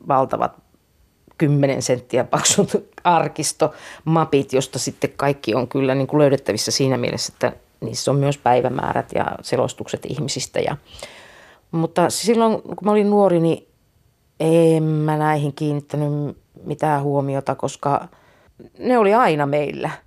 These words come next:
Ne oli aina ollut meillä, ja Ilmari Pimiä oli, aina kun meni mummin luo, niin se istui siellä ke-, <laughs> keittiössä mummin kanssa iltateellä kiivailemassa milloin mistäkin aiheesta. Ja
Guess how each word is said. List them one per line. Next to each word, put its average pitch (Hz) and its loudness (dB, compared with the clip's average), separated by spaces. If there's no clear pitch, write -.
Ne 220 -2
oli 240 4
aina 208 4
ollut 139 -2
meillä, 143 -2
ja 139 0
Ilmari 185 0
Pimiä 180 2
oli, 175 2
aina 175 0
kun 165 0
meni 170 2
mummin 160 0
luo, 151 2
niin 151 0
se 139 0
istui 143 -4
siellä 139 0
ke-, 165 0
<laughs> - -4
keittiössä 170 2
mummin 160 0
kanssa 147 0
iltateellä 135 0
kiivailemassa 135 0
milloin 135 -2
mistäkin 139 -4
aiheesta. 131 -2
Ja 127 0